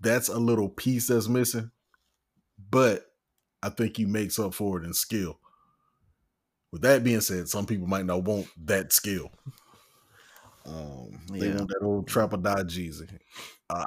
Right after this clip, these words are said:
Speaker 1: I think he did a pretty good job telling stories. Beat selection was on point. He was back on those soul samples and stuff like I was talking about.
Speaker 2: Shout out to Justice
Speaker 1: And
Speaker 2: League, hard carrying.
Speaker 1: Shout out to Justice League.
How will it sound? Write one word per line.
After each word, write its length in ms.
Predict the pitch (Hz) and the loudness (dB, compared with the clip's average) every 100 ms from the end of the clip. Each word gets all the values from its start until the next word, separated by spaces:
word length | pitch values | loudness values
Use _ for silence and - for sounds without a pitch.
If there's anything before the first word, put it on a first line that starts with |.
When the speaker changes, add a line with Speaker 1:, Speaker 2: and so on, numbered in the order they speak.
| - | -4
Speaker 1:
I 120 | 107 | -4
think 280 | - 120 110 | 2 2 2
he 120 | 107 | 0
did 180 | 95 92 | -2 -4
a 100 | 82 - _ _ _ _ | -6 -12 _ _ _ _
pretty 400 | - 214 233 208 | 2 8 10 10
good 240 | 147 143 110 | 10 8 8
job 300 | 120 110 - | 6 6 4
telling 260 | 120 107 | 2 2
stories. 720 | 101 - 107 104 101 98 95 - _ _ _ _ _ _ _ _ _ _ _ - 76 | -2 0 2 4 2 0 -4 -12 _ _ _ _ _ _ _ _ _ _ _ -18 -4
Beat 220 | 117 113 104 | 2 2 2
selection 800 | 113 110 107 - - 107 104 101 | 2 2 0 -2 -4 -4 -2 -2
was 200 | 98 - | -4 -6
on 260 | 107 104 101 | -6 -4 -6
point. 440 | - 110 107 104 104 | -4 -4 -2 -2 -2
He 80 | |
was 140 | 110 95 | -2 0
back 240 | 104 104 | 0 2
on 120 | 107 104 | 0 2
those 260 | 101 95 | 2 2
soul 240 | 104 101 98 | 2 2 2
samples 380 | 113 104 95 95 | 2 0 -2 -2
and 80 | |
stuff 240 | - 104 101 | -2 -2 -2
like 120 | 95 | -2
I 60 | 95 | -2
was 160 | 90 | -2
talking 320 | - 104 104 | -2 -2 -2
about. 440 | 104 101 101 - - _ _ _ _ _ _ - | 0 2 2 -2 -8 _ _ _ _ _ _ -12
Speaker 2:
Shout 180 | - 87 | -6 -4
out 60 | |
to 60 | 92 | -2
Justice 400 | 104 104 98 95 | 0 0 0 -2
Speaker 1:
And 80 | 90 | 0
Speaker 2:
League, 280 | 95 98 - | -2 -4 -6
hard 260 | - 98 101 | 0 0 2
carrying. 380 | 110 95 95 107 - - _ _ - - - | 2 2 0 -6 -12 -20 _ _ -20 -20 -14
Speaker 1:
Shout 300 | - 113 104 | -2 0 0
out 40 | |
to 60 | 85 | -2
Justice 380 | 95 90 90 85 | -4 -4 -4 -4
League. 300 | 90 87 | -4 -6